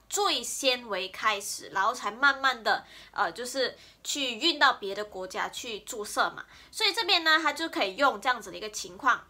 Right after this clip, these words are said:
为最初最开始的国家就是 A 国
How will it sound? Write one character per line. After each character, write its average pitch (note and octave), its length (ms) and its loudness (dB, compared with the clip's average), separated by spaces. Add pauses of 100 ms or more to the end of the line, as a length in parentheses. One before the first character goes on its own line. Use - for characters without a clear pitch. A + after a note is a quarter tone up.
为 A#3 300 0
最 D#4+ 280 2
初 D4 300 -4
最 D4 180 0
开 B3+ 240 0
始 A3+ 180 -8
的 G3+ 80 -6
国 F#3 200 -8
家 F#3 220 -4
就 F#3+ 140 -12
是 - 200 -16 (120)
A B3+ 260 2
国 A3 160 -14